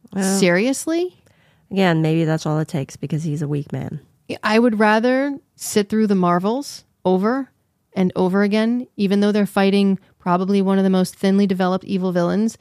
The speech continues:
Speaker 2: than sit through this long, bloated, overwhelming, bad film riding on the name of its predecessor.
Speaker 1: So tell us how you really feel.
Speaker 2: I think the amazing cast was wasted. And I
Speaker 1: Mm.
Speaker 2: think this has done a disservice to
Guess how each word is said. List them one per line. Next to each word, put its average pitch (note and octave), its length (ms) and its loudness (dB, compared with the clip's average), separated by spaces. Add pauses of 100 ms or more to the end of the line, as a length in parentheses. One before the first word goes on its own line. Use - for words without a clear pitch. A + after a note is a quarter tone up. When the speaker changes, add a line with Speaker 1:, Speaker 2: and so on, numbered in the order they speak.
(240)
Speaker 2:
than G3 220 2
sit G3 220 -2
through A3 140 0
this F#3+ 180 -2
long, F#3+ 400 2
bloated, F#3+ 640 2 (120)
overwhelming, F#3+ 840 0
bad F#3 360 0
film F#3 440 0
riding F#3 340 2
on F3+ 80 2
the F3 80 0
name E3+ 180 0
of E3+ 80 -6
its E3+ 100 -8
predecessor. - 640 -8 (460)
Speaker 1:
So - 140 -4
tell B3 200 0
us A#3 100 -2
how G3+ 100 -2
you E3+ 140 2
really D3 220 -2
feel. - 220 -14 (260)
Speaker 2:
I G3 180 4
think G3 360 0 (120)
the F#3+ 140 2
amazing F#3 720 2
cast F3 500 -8 (180)
was F#3 180 0
wasted. F3 720 0 (720)
And F#3+ 180 4
I F#3 80 4
Speaker 1:
Mm. D#3+ 80 -2
Speaker 2:
think F#3+ 240 0
this F#3+ 200 0
has F3+ 100 0
done F3 200 0
a F3 60 2
disservice F3 1000 -2 (220)
to F3 580 0